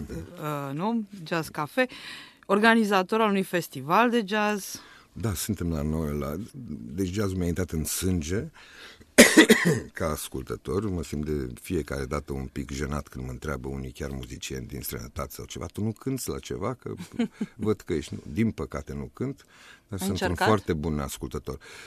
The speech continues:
Speaker 1: A, am, foarte, foarte puțin. Nu sunt, nu sunt perseverent, nu, în a, în a munci, în așa ceva.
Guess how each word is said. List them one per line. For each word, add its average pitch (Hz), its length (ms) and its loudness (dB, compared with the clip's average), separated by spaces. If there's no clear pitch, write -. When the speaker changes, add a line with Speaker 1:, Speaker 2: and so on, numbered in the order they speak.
Speaker 1:
A, - 360 -8
am, - 340 -10
foarte, 113 500 6
foarte - 360 -4
puțin. - 480 -12
Nu 104 180 -2
sunt, - 380 -6
nu 87 120 0
sunt 85 220 -2
perseverent, 73 760 -4
nu, 71 320 -6
în 73 140 -8
a, 65 540 -6
în 65 80 -6
a 69 60 -4
munci, 80 640 -2
în 57 160 -12
așa - 200 -10
ceva. - 300 -10